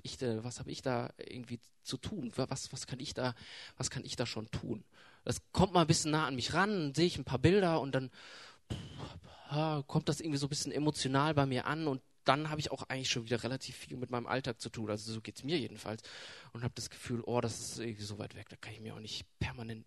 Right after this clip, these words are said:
mit beschäftigen. Diese großen Konflikte, äh, die einem bei dem Thema einfach ja auch kommen müssen, die werden ja auf, auf anderer Ebene gesteuert. Irgendwie von den Putins und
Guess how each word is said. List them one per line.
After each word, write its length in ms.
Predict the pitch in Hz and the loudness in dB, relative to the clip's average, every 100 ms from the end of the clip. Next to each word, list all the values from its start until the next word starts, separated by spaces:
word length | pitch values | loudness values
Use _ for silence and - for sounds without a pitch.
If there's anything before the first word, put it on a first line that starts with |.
| - | -18
mit 120 | - | -10
beschäftigen. 500 | - 120 110 - - _ - - - - - - - | -4 -4 -6 -14 -20 _ -20 -20 -20 -20 -20 -16 -6
Diese 200 | 147 143 | -2 -2
großen 580 | - 175 254 - 208 170 - | 6 8 8 6 0 -4 -4
Konflikte, 880 | 165 - - 190 - - 127 151 170 - - - - | -2 -2 2 2 2 4 4 4 2 -10 -20 -8 2
äh, 200 | 135 131 | 4 4
die 140 | 165 147 | 2 2
einem 360 | 151 151 139 - - _ _ _ _ _ _ _ _ _ | 2 0 -2 -8 -20 _ _ _ _ _ _ _ _ _
bei 140 | - 135 | -4 -2
dem 180 | 131 - | -4 -2
Thema 360 | 151 170 139 - - | 0 0 -2 -6 -8
einfach 300 | 131 139 139 | -6 -4 -4
ja 200 | - 127 | -2 0
auch 300 | 131 131 - - - - | 0 -4 -8 -16 -20 -8
kommen 340 | - 196 147 | -4 -2 0
müssen, 440 | 123 139 131 160 - - - - - _ _ - | 2 2 0 -6 -10 -18 -20 -20 -20 _ _ -10
die 140 | 143 | 0
werden 200 | 196 190 | 4 4
ja 140 | 143 123 - _ - - - | 4 2 0 _ -20 -20 -14
auf, 300 | - 139 - | -8 -8 -8
auf 200 | - 143 | -8 -6
anderer 360 | 185 196 127 - | -4 -2 -2 -2
Ebene 240 | 151 127 | -2 -4
gesteuert. 520 | 107 113 - - 107 - | -2 -2 -2 -4 -8 -8
Irgendwie 340 | 139 143 135 | -8 -8 -10
von 260 | 135 - 139 | -6 -2 0
den 160 | 139 135 | 0 -2
Putins 640 | - 156 - 139 135 - | -6 -8 -8 -8 -8 -8
und 360 | 127 123 113 | -8 -8 -10